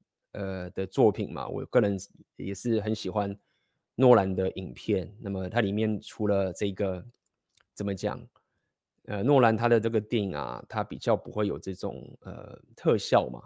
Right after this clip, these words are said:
很多他都是比较偏写实的。那我个人也非常喜欢写实的风格。其实从我早期在看日本动漫的时候，我就是很喜欢偏写实的风格。我其实不是很爱看这种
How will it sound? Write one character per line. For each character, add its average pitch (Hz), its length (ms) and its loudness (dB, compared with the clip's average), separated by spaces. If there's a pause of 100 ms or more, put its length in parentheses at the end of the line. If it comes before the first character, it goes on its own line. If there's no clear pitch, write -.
很 98 120 -6
多 110 160 2
他 113 140 2
都 117 80 4
是 110 160 -4
比 - 80 -12
较 107 180 2
偏 110 260 -6
写 - 280 -6
实 - 240 -10
的。 60 100 -12
那 107 120 -2
我 101 80 0
个 131 160 4
人 107 100 4
也 92 80 -4 (160)
非 139 100 0
常 120 120 2
喜 - 160 -6
欢 104 120 -4
写 82 280 -6
实 - 140 -12
的 78 80 -6
风 95 260 -8
格。 - 180 -8
其 - 160 -12
实 101 100 -12
从 104 240 -4
我 107 160 2
早 101 220 0
期 - 420 -10 (640)
在 123 220 8
看 131 200 4
日 135 120 8
本 98 160 4
动 117 160 6
漫 107 120 6
的 98 120 -2
时 - 180 -8
候， 98 160 -2
我 98 160 -2
就 110 140 0
是 113 160 -4
很 104 120 -2
喜 101 140 -6
欢 95 140 -6
偏 98 260 -6
写 - 260 -6
实 - 200 -8
的 73 80 -4
风 92 260 -8
格。 87 240 -10
我 101 220 -6
其 104 160 -8
实 104 120 -6
不 - 160 -8
是 123 120 0
很 98 80 -2
爱 104 180 0
看 101 240 -4
这 101 60 -2
种 104 200 -4